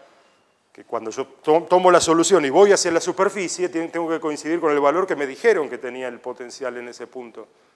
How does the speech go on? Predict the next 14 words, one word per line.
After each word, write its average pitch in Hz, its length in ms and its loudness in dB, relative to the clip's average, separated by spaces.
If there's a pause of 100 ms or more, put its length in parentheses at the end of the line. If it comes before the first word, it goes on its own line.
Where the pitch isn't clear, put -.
(120)
de 117 80 -18
la 110 80 -12
superficie, 113 560 -16 (840)
porque - 180 -20
si - 160 -20
no, 143 240 -6 (160)
estoy, 113 420 -14 (680)
no 127 100 -12
estoy 123 180 -12
resolviendo 113 580 -10
bien 113 180 -6
el 104 80 -10
problema. 117 320 -8 (4000)
Bien, 175 240 2